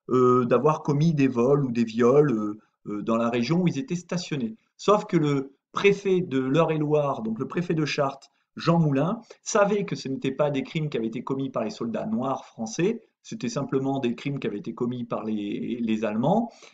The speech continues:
sauf que les Allemands, dans leur, euh, dans leur, euh, idée raciste, voulaient faire porter le chapeau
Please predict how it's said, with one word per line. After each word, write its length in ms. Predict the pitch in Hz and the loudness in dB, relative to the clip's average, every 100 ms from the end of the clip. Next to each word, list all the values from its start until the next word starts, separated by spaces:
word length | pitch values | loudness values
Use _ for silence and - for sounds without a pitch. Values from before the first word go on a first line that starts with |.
| _ | _
sauf 260 | - 202 - | 4 4 4
que 100 | 147 | 0
les 160 | 131 | 2
Allemands, 320 | 131 139 151 | 0 2 0
dans 160 | 135 113 | 0 0
leur, 260 | 110 110 107 | 0 -2 -4
euh, 680 | 104 104 101 110 107 - - _ _ | -2 -2 -2 -4 -6 -12 -16 _ _
dans 100 | 117 | 0
leur, 240 | 113 110 107 | 0 0 -2
euh, 220 | 104 110 - | -4 -6 -4
idée 300 | 147 143 131 | -2 2 2
raciste, 520 | 127 - 196 214 - | 0 -2 -6 -6 -6
voulaient 280 | 123 156 160 | -2 2 2
faire 240 | - 165 - | 0 -4 -2
porter 340 | 160 - 170 | -4 2 2
le 80 | 143 | 2
chapeau 560 | - 147 - 156 151 | 0 -2 0 0 0